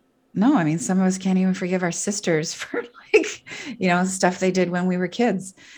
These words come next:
Um, but at least consider that that kind of liberation is possible.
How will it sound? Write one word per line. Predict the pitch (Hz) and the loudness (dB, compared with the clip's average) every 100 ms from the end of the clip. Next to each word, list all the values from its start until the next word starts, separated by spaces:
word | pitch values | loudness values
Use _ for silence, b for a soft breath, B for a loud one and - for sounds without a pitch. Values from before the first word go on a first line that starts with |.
| B - | B -4
Um, | 175 170 160 | -2 0 0
but | 180 165 - _ - | 2 2 -2 _ -12
at | - | -2
least | 208 247 - - _ | 0 0 -4 -12 _
consider | - 175 - 185 170 147 127 - _ b b b | -10 -8 -6 -6 -4 -4 -6 -12 _ b b b
that | 151 143 | -10 -4
that | 170 151 | -2 -2
kind | - 160 | -2 -2
of | 147 | -2
liberation | 147 139 143 135 - 147 | -4 -4 -4 -4 -6 -8
is | 139 | -10
possible. | - 156 160 165 - | -8 -8 -8 -8 -8